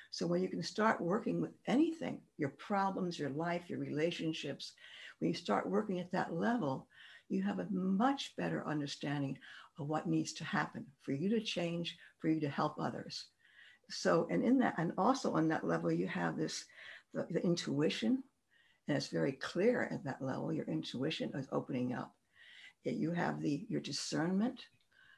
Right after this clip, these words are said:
really knowing what's right from wrong. You have compassion, the real meaning of compassion, and,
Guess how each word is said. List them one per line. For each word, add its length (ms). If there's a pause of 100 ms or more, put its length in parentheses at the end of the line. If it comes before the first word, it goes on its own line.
(180)
really 300
knowing 560 (200)
what's 260
right 280
from 280
wrong. 500 (600)
You 120
have 240 (340)
compassion, 880 (560)
the 80
real 360
meaning 340
of 140
compassion, 680 (760)
and, 260